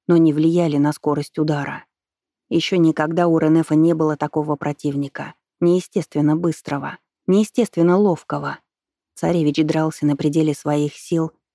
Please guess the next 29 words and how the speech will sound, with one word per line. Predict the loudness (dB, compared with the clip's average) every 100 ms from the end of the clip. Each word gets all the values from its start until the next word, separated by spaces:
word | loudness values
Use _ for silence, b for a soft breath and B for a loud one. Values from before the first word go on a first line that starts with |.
| _ _
а | -8
все | -2 0
же | 0
едва | 0 0 0
уворачивался. | 0 0 -2 -2 -6 -10 -10 -10 -16 -18 -18 _ _ _ _
Раз, | -2 0 0 -2
другой, | -2 0 0 -2 -2
когти | -2 -2 -2
дотянулись | -2 0 0 2 0 -2
до | -2
него, | 0 -2 -6 -12 _ _
вспарывая | -14 -4 -2 0 0 -2
кожу | 0 0 0
легко, | 0 -2 -2 -4
как | -2 -6 0
тонкий | 2 2 2
лен. | 0 0 -4 -12 _ _ _ _ _ _ _
Они | 2 2
кружили | 4 2 2 2
по | 0 -2
прогалине, | -2 0 0 2 2 2
обмениваясь | 2 0 2 2 2 0
быстрыми | -2 -4 0 2
ударами | 4 2 0 2 2
в | 2
зловещей | 0 2 0 -2 -8
тишине. | -6 -2 0 0 -2 -12 _ _ _ _ _ _ _
Ренеф | 0 2 2 -2
чувствовал, | -6 -6 -4 -4 -2 -4 -6